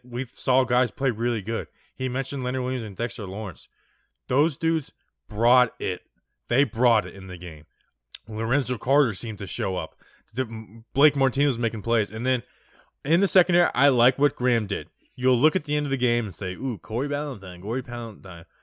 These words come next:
But they play, they pr-, they hid Corey Ballantyne basically as long as you could, and then they started doing some comebacks and stuff like that. Um, and I think Big Ben's a Q, a good Q B, and the Steelers have some good wide receivers. And my hope going into this game is that,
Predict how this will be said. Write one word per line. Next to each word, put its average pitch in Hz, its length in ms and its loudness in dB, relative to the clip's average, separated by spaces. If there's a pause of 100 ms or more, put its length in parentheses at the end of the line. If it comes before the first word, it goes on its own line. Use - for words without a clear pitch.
(340)
But 120 240 0
they 151 260 4 (300)
play, 135 320 2
they 143 260 0
pr-, - 460 -2
they 190 220 4
hid 170 420 2
Corey 147 220 2
Ballantyne 120 420 -4
basically 143 400 -2
as 107 120 -4
long 120 220 -2
as 107 100 -12
you 101 60 -14
could, 131 320 0 (460)
and 117 100 -8
then 117 60 -4
they 120 100 -2
started 117 320 0
doing 120 160 -2
some 113 180 -6
comebacks 113 420 -2
and 104 80 -16
stuff 95 100 -8
like 87 160 -10
that. 110 240 -2 (420)
Um, 110 240 -6
and 113 140 -4
I 139 80 2
think 147 200 -2
Big 143 160 0
Ben's 139 220 2
a 113 60 -4
Q, 139 320 -2
a 117 100 -6
good 131 280 2
Q 147 200 -2
B, 135 240 0 (260)
and 110 120 -12
the 110 40 -10
Steelers 147 220 -4
have 139 160 -4
some 127 100 -8
good 127 140 -2
wide 120 240 -2
receivers. 123 500 -6
And 110 140 -8
my 131 160 -4
hope 156 300 0
going 135 180 -2
into 123 160 -10
this 117 100 -12
game 170 300 -6
is 113 80 -8
that, 135 220 0